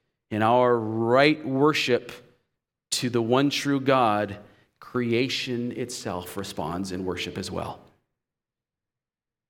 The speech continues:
And Christ is exalted as the great high king, and he comes to show his reign over all in judgment. It's the last verse. He judges the world.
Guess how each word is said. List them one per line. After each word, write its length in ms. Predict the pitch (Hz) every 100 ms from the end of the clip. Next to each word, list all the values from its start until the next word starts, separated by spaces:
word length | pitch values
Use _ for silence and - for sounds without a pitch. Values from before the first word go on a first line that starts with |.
| _ _ _ _ _ -
And 80 |
Christ 400 | 101 107 110 -
is 120 | 104 98
exalted 580 | 87 95 95 - 117
as 120 | 92 -
the 120 | 95
great 260 | 92 90
high 200 | - 92
king, 520 | 92 - 90 98 107 - - _ _ _ _ _ _ _
and 100 | -
he 80 | 107
comes 420 | 104 110 110 113
to 100 | 110
show 300 | 110 - 107
his 200 | 107 104
reign 480 | 98 104 101 101 104
over 340 | 104 98 95 101
all 600 | 98 127 80 80 - _ _ _ _ _ _ _ _ -
in 140 | 87
judgment. 560 | 80 101 - 85 - - _ _ _ _ _ _ _ _ _ _ _ _ _ _ _ _ _ _
It's 80 | _
the 100 | 98
last 320 | 87 82 -
verse. 340 | - 110 92 -
He 140 | 98
judges 460 | 92 95 104 110 -
the 100 | 95
world. 460 | 101 107 98 -